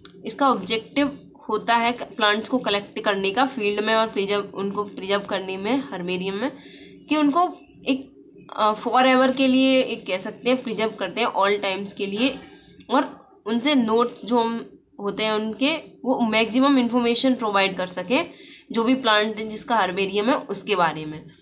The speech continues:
मतलब हमने किसी भी plant का herbarium बनाया तो उसके बारे में हमें information चाहिए future में, in future अगर वो plant हमारे पास available नहीं है, सिर्फ ड्राइड condition में available है, तो हम उससे बहुत सारी information gain कर सकते हैं। तो यही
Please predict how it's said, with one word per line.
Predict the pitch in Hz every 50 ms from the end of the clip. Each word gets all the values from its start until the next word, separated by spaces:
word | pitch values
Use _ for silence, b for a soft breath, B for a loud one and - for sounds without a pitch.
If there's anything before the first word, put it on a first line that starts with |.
| B B B -
मतलब | 208 208 254 247
हमने | 226 226 240 254
किसी | 247 247 - 262
भी | 247 254
plant | 233 247 233 233 233 233
का | - 247
herbarium | 220 202 190 190 196 190 202 220 220 220
बनाया | 220 196 185 180 190 233 294
तो | 285 - 262
उसके | 220 247 - - 254 233
बारे | 220 214 208 220
में | 226 226
हमें | 214 202 214 220 214
information | 214 208 - 226 214 214 208 - 233 226
चाहिए | - 220 190 185 196 240
future | 240 - 226 220 - 226 220 220
में, | 233 262 277 214 226 226 220
in | -
future | 220 214 208 262 294 320 311 B B B B B B B B
अगर | - 196 220 226
वो | 220 240
plant | 240 240 233 226 233 233
हमारे | 233 214 208 208
पास | 214 220 233 233
available | 240 220 202 214 208 214 208 214 208 202
नहीं | 202 196 208 233
है, | 254 277
सिर्फ | 262 - 269 254
ड्राइड | 214 185 175 185 196 202 220 214
condition | - 233 220 214 214 214 - 226 214
में | 214 220
available | 208 196 196 202 202 196 214 220
है, | 247
तो | 262 262 277
हम | 262 254 262
उससे | 262 - - 285 294 285 B B B B B B B B - - 190 - - -
बहुत | 175 185 196 226 240
सारी | - 269 240 240 254
information | 254 214 214 233 220 220 220 220 - 294 320 339 277 220
gain | 185 208 220 233
कर | 233 - 220 202
सकते | 202 175 160 - - - 160
हैं। | 160 165 160
तो | 190
यही | 190 185 185 185 202 226 254